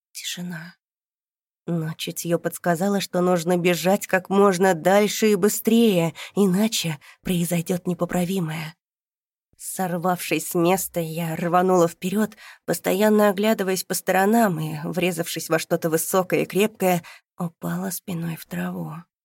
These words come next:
Не успела ругнуться, как меня тут же затрясло от злости. «Да что же это такое? Ты?» Передо мной возвышался Вильям собственной персоной.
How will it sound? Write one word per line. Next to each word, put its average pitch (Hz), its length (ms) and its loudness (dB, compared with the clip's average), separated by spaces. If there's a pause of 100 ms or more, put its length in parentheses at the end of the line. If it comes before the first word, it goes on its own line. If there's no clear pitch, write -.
(800)
Не 190 140 0
успела 175 420 2
ругнуться, 202 500 2
как 175 200 -2
меня 175 420 4
тут 220 180 0
же 185 220 -2
затрясло 208 540 2
от 220 120 4
злости. 214 600 2 (300)
«Да 226 180 4
что 247 420 4
же 233 160 4
это 240 280 4
такое? 269 640 2 (720)
Ты?» 277 240 6 (1120)
Передо 202 280 0
мной 285 180 4
возвышался 208 1000 2
Вильям 180 680 0
собственной 170 600 2
персоной. 165 800 -2